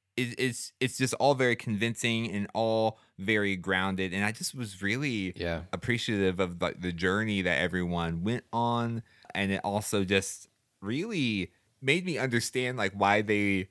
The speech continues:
Speaker 1: would try to <laughs> remake this movie, and also why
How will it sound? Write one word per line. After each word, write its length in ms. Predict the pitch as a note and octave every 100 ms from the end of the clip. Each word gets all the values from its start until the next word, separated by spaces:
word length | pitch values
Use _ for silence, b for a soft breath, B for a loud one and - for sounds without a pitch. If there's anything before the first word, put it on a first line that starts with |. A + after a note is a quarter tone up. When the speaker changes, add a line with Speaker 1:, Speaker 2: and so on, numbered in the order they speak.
| -
Speaker 1:
would 260 | G2+ G#2+ G#2+
try 280 | - G2 G#2+
to 340 | - A2 A2+
<laughs> 20 |
remake 580 | A2+ A#2+ B2+ C#3 C#3 -
this 220 | C#3 C3 D3
movie, 480 | D3 D3 D3+ D3 B B B - -
and 140 | D3+ D#3
also 320 | E3+ G#3 F3+ C#3+
why 720 | B2 B2+ C3+ D3+ D3+ C3+